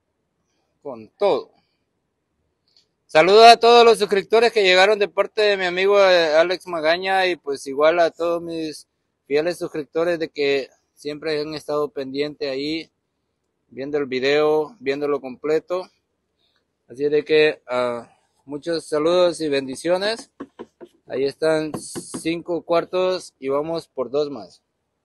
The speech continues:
Bueno, pues, ah, ya solamente nos faltan dos cuartos de los siete que lleva, entonces esto viene aquí con la medida.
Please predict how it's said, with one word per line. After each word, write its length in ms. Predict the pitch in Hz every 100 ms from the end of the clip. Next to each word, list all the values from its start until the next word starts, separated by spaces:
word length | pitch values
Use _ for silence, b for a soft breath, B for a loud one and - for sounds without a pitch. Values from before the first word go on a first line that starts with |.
| _ _ _ _ _ _ _ _ _ -
Bueno, 300 | 160 170 143
pues, 420 | 147 139 139 -
ah, 360 | - 135 131 131
ya 160 | 135 151
solamente 500 | 180 180 170 175 175
nos 160 | 175 151
faltan 380 | 170 160 156
dos 340 | 151 170 175 -
cuartos 640 | - 196 196 226 240 - _ _ _ _ _ _
de 280 | 120 123 123
los 300 | 123 123 120
siete 300 | 165 165 156
que 120 | 156
lleva, 460 | 165 175 180 175
entonces 560 | 170 143 151 143 151 135
esto 300 | 147 - 156
viene 240 | 147 151
aquí 200 | 143 -
con 160 | 147 147
la 80 | 147
medida. 560 | 165 156 151 143 151